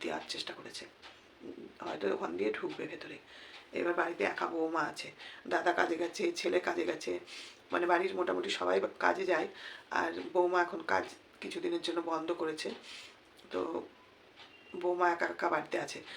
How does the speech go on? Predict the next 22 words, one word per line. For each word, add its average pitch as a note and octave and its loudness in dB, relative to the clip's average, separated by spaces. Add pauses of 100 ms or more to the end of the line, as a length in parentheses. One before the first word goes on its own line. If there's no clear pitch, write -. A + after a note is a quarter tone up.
(140)
সবাই F#3+ 8
রাত্রে G3+ 6
বাড়ি F#3 8
ফিরবে। F3 0 (320)
দিদি F3+ 4
সকালে F#3+ 2 (880)
ওই F3+ 2
যে F#3+ 2
গেছিলাম G3 4
আমরা, G#3 0 (320)
তোমরা F#3 0
দেখলে, F3+ 2 (340)
ওই - 0
দিদির F#3 -4
ভাইজির G3+ 0 (400)
দু F#3+ 2
তিন F#3+ 0
সপ্তাহ F#3+ 4
আগে F#3 4
হাত F3+ 2
ভেঙে E3+ -6
গেছিলো। - -2